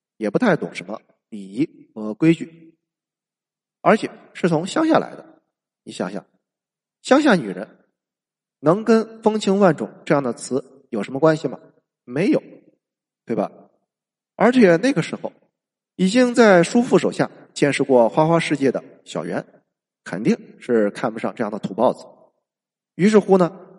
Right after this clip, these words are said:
他是横挑鼻子竖挑眼，他嘲笑于氏的穿衣打扮。据说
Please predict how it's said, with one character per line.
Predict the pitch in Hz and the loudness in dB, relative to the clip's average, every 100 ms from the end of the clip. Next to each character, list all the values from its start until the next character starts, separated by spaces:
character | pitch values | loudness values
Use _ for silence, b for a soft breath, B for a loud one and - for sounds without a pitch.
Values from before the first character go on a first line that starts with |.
| _ | _
他 | - 131 | -4 -4
是 | - 120 101 | 0 0 -2
横 | - 151 | -4 -6
挑 | 185 196 | 0 0
鼻 | 131 | 0
子 | 135 - - _ _ | -4 -8 -20 _ _
竖 | - 131 | -6 -4
挑 | 123 | 0
眼， | 113 98 - _ _ _ _ _ _ | -2 -2 -12 _ _ _ _ _ _
他 | - 247 | -2 -2
嘲 | - | 0
笑 | 180 - - - _ | -2 -2 -8 -20 _
于 | 120 | -8
氏 | 127 135 | -6 -2
的 | 107 92 | -2 -4
穿 | - 139 | -6 -4
衣 | 139 | -4
打 | 101 | -4
扮。 | 127 - _ _ _ _ _ _ _ _ _ | -6 -8 _ _ _ _ _ _ _ _ _
据 | - 196 | 0 6
说 | 208 | 6